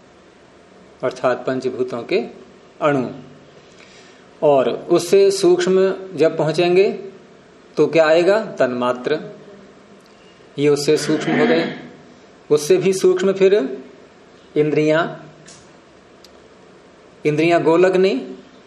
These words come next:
ये कल भी मैंने बताया था, गोलकों को यहां नहीं लेंगे, क्योंकि गोलक तो पंचभूतों से निर्मित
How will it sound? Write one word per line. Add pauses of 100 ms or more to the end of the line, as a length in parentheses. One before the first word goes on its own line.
ये
कल
भी
मैंने
बताया
था,
गोलकों
को
यहां
नहीं
लेंगे,
क्योंकि
गोलक
तो
पंचभूतों
से
निर्मित